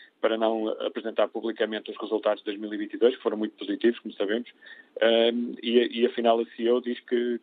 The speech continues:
que, que não, que de facto houve uma ordem de cima a dizer para ela não, não apresentar as contas. Isto é só uma, é, ou seja,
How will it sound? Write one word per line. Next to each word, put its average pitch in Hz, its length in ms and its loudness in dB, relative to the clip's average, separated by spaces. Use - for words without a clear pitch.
que, 120 140 -2
que 131 140 -8
não, 123 180 2
que 104 160 -4
de - 240 -8
facto 113 220 4
houve 120 160 0
uma 120 100 0
ordem 113 320 4
de 107 120 -18
cima 131 300 -8
a - 60 -8
dizer 120 260 -2
para 120 180 -2
ela 120 160 0
não, 120 480 -4
não 120 180 0
apresentar 117 360 -6
as 110 80 -6
contas. - 420 -2
Isto 147 140 -2
é 135 40 2
só 147 140 4
uma, 135 200 2
é, 127 180 -2
ou 127 340 -8
seja, 110 260 -6